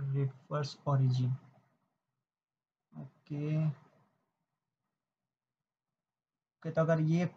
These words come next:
code अगर आप लोग को देखना तो इस code के ऊपर चलते हैं हम लोग।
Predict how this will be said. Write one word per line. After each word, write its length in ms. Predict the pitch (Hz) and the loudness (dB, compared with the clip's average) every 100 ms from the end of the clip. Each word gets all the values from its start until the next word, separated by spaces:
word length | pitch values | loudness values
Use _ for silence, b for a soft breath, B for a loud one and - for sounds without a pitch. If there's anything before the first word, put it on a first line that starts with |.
| - | -8
code 260 | 170 185 | -2 4
अगर 120 | 185 | 8
आप 180 | 180 170 | 8 6
लोग 100 | 175 | 2
को 80 | 170 | -2
देखना 320 | 156 143 156 160 | -2 -2 -2 -4
तो 100 | 170 | -4
इस 140 | 160 | -8
code 440 | - - 165 170 165 | -12 -4 -2 0 0
के 80 | |
ऊपर 220 | 185 175 160 | 0 2 0
चलते 320 | 139 131 135 | 0 0 0
हैं 80 | 135 | 0
हम 100 | 139 | -2
लोग। 160 | 190 | -6